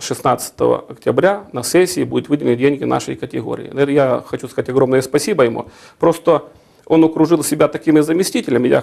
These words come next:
не боюсь это сказать в эфир, что они ему только мешают, они не помогают, они просто, ну, э, вредители, вредители него. Что Иван Семенович Борша, что Ирина, Ирина Купрейчик, они просто не помогают. Я дальше скажу. На сегодняшний день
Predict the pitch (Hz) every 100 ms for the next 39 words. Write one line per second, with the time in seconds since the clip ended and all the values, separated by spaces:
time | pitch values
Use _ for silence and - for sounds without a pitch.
0 | 135 135 131 139 139 139 135 - - 196
1 | 254 233 - - - - 165 - 151 175
2 | 190 160 160 160 160 156 156 160 160 -
3 | 95 - _ - 170 175 175 175 156 113
4 | 120 147 160 165 - 151 - - - -
5 | - - _ _ _ 320 285 131 - -
6 | 131 120 131 _ _ - 151 180 143 -
7 | 117 - - 151 175 139 120 117 113 -
8 | - - 165 170 165 170 151 151 185 -
9 | 123 - 127 120 131 147 139 123 - -
10 | - 139 - 127 123 123 - - 170 180
11 | 214 165 147 147 139 120 120 185 185 196
12 | 190 - 180 151 - - _ - 156 -
13 | 220 196 - 185 175 240 233